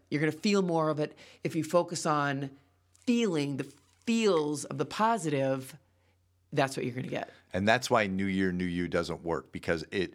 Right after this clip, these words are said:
Speaker 2: is, though it seems like it's a focus on the positive,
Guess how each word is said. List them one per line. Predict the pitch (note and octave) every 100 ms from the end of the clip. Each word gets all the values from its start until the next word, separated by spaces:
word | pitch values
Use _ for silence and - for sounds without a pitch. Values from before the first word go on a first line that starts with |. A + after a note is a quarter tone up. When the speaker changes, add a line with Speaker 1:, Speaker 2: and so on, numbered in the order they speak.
| -
Speaker 2:
is, | A#2+ A2+ F#2 F2 - - - -
though | G#2 G2+
it | F#2+
seems | - D3+ D3
like | B2+ A2
it's | G2
a | -
focus | G#2 G2+ G#2
on | F#2+
the | F2
positive, | - D#2 E2+ G2+ B2